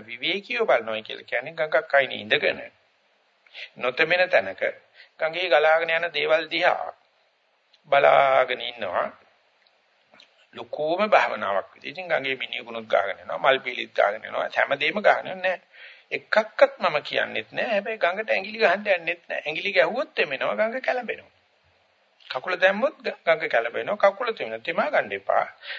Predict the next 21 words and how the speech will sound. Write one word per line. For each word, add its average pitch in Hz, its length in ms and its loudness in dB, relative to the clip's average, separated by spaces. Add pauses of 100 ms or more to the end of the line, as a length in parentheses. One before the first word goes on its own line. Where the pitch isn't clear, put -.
උකට 226 220 0
යන්න 302 240 4
අරපන්. 147 360 4 (720)
මේන 156 460 -4
මේක 139 280 -6
දිහා 135 280 0
බලන්න 131 340 2
ඉන්න 123 180 -10
පුළුවන් 127 380 0
නම් 120 160 -4
මේ 113 240 -2 (840)
රූප 156 400 -10 (100)
සංඥා 151 760 -2
ස්වරූපේදී, 110 840 -8 (560)
නිකන් - 320 -2
හීන 131 340 -2
ස්වරූපේදී, 107 760 -10 (440)
මිරිඟු 143 440 -2
ස්වරූපේදී, 107 720 -10 (480)
මායා 139 460 2
ස්වරූපේදී 104 760 -10